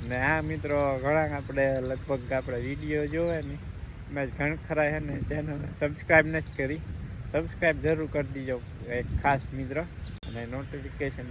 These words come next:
બેલ આવે ને એ on પર સિલેક્ટ કરી લીજો. જો મિત્રો આપણે સૂર્યનો પ્રકાશ કેવો આવે છે પાણીમાં,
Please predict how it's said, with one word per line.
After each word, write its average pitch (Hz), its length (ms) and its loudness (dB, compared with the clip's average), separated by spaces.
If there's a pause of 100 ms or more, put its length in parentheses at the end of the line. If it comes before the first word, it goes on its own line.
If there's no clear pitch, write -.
બેલ 135 240 0
આવે 147 260 4
ને 131 160 -4 (600)
એ 120 80 -6
on 139 200 2 (100)
પર 127 160 0
સિલેક્ટ 147 440 0
કરી 147 200 0
લીજો. 127 300 -2 (380)
જો 135 220 6
મિત્રો 117 300 4 (140)
આપણે 110 440 6 (680)
સૂર્યનો 135 480 4
પ્રકાશ 143 540 4
કેવો 165 240 6
આવે 123 240 8
છે - 220 -4
પાણીમાં, 107 480 4